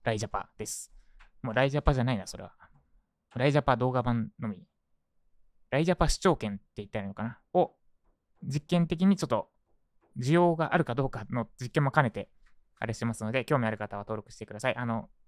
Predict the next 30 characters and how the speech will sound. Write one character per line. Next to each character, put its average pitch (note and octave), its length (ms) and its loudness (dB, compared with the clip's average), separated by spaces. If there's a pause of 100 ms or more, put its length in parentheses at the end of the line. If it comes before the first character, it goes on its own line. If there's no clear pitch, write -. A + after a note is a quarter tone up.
(120)
そ - 160 0
の F3+ 80 4
時 F#3 120 -2
点 C#3 120 0
で A2 120 -2 (260)
購 C#3+ 140 0
入 C3+ 120 0
す - 100 -8
る C3 80 -4
か A#2+ 120 -4
ど A#2 100 -2
う - 20 -6
か A2 120 -10
決 - 120 -12
め A2+ 100 -2
な A2+ 80 -2
く - 80 -20
て - 100 -14
い G#2+ 60 -12
い - 20 -10
で G#2 80 -12
す。 - 140 -16 (420)
案 E3+ 200 4
内 E3 140 2
だ D3 100 0
け - 300 -6
送 - 160 -10
り G2 60 -10
ま G2 100 -12
す。 - 260 -12